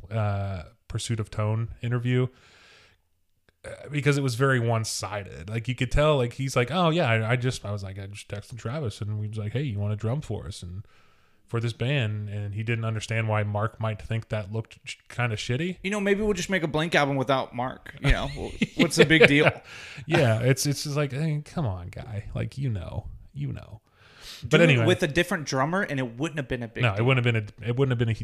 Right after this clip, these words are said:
Speaker 1: deal at all. It wouldn't have been anything. But the
Speaker 2: But you're a
Speaker 1: fact that he
Speaker 2: three-piece band, and you're doing sixty-six percent of the people in Blink,
Speaker 1: Yeah.
Speaker 2: and one person's left out, they're gonna feel left out.
Speaker 1: Yeah, exactly. Um, but it felt, it's, this is, this is more raw,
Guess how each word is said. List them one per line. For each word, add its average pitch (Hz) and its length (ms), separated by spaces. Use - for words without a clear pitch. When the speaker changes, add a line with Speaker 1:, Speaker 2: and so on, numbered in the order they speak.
Speaker 1:
deal 104 220
at 95 80
all. 95 240
It 107 80
wouldn't 113 160
have 107 80
been 107 160
anything. 101 500
But 117 160
the 135 80
Speaker 2:
But 151 80
you're 123 80
a 180 40
Speaker 1:
fact 170 80
that 123 40
he 117 40
Speaker 2:
three-piece 170 360
band, 139 240
and 135 80
you're 123 100
doing 131 200
sixty-six - 680
percent 127 440
of 113 100
the 113 80
people 127 340
in 113 120
Blink, 139 420
Speaker 1:
Yeah. - 140
Speaker 2:
and 113 200
one 117 180
person's 131 380
left 120 220
out, 120 220
they're 120 100
gonna 120 300
feel 117 260
left - 300
out. - 180
Speaker 1:
Yeah, 85 80
exactly. 107 500
Um, 120 540
but 117 400
it 151 140
felt, 165 400
it's, 139 240
this 160 220
is, 135 340
this 156 260
is 151 120
more 123 380
raw, 104 320